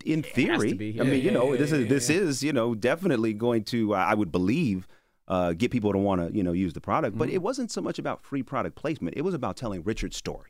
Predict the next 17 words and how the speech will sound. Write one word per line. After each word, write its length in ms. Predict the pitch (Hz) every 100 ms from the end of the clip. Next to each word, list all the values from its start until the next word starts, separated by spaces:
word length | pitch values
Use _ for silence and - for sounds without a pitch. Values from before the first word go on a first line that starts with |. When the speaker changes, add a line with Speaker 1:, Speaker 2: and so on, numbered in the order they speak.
| -
Speaker 3:
Gotcha, 300 | 85 80 -
gotcha, 240 | - 92 101
Speaker 1:
You 80 |
know, 100 | 98
Speaker 3:
gotcha. 80 | 98
Speaker 1:
and 80 | 107
because 260 | 107 107 87
Richard's 420 | 135 156 131 -
story 580 | - 110 98 87 80 -
was 240 | 90 92 -
so 460 | 110 95 87 80 -
amazing 640 | 87 92 90 78 87 76
and 80 | 90
inspirational 560 | 80 87 90 - 90
and 80 | 82
motivational, 680 | 87 95 82 82 - 80 78 - _ _ -
if 280 | 110 -